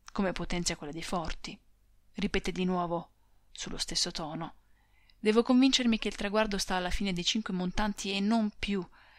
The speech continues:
così avrò la forza di arrivarci." Il che era un'applicazione pratica del principio che avere una fede più o meno simulata e fittizia è meglio che non averne nessuna. Andò avanti per cinque montanti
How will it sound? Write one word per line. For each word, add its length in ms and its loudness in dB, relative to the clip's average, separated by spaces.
così 300 0
avrò 200 4
la 100 0
forza 340 2
di 60 -6
arrivarci." 680 -2
Il 100 -2
che 300 4
era 120 2
un'applicazione 840 -4
pratica 500 0
del 160 -4
principio 480 -2
che 140 -4
avere 180 -2
una 160 -2
fede 280 -4
più 220 -4
o 40 0
meno 420 4
simulata 720 6
e 140 -2
fittizia 680 0
è 120 2
meglio 360 0
che 120 -6
non 80 -4
averne 300 -6
nessuna. 520 4
Andò 220 4
avanti 280 2
per 140 -2
cinque 280 0
montanti 720 -4